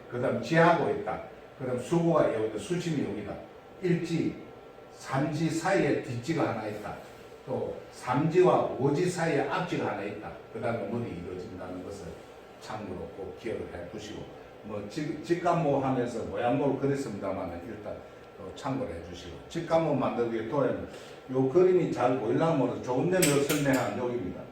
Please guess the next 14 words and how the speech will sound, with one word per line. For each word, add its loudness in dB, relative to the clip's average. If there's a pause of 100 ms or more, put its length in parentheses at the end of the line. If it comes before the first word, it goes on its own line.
(580)
지금 4
여기에서 8
분해해서 2
수심까지가, 2
수심까지가 0 (420)
삼분의 0 (100)
일 2
정도부터 4
가지를 0
받는 2
게 0 (200)
좋지 -8
않는, -4
꼭 0